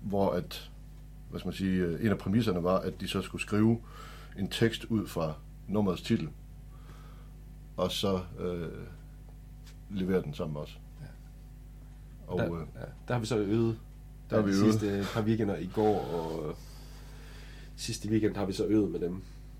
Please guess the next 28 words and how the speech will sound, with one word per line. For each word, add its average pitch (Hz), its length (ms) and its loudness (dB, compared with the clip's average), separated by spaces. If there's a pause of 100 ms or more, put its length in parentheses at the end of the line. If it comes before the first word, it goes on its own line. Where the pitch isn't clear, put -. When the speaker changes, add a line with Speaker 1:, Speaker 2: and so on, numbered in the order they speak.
(140)
Speaker 2:
Og 98 140 -4
det, 101 360 4
øh, 87 180 -2
har 98 100 -2
været, 87 320 -2
øh, 85 460 -4 (340)
rigtig, 127 260 -2
rigtig, 98 300 -4
rigtig - 240 -8
fedt, - 340 -6
og 95 120 -4
temmelig 113 340 2
overraskende, 92 520 2 (220)
hvad 101 120 0
de 95 140 -4
har 104 60 -4
fået 98 220 -2
ud 135 160 4
af 104 100 4
det. 82 120 -6 (260)
Øh, 87 540 0
og 87 260 -2
f-, - 300 -12
øh, 90 200 0
sjovt - 360 0
at 92 60 -4
høre, 113 260 4 (200)
øh, 85 380 -2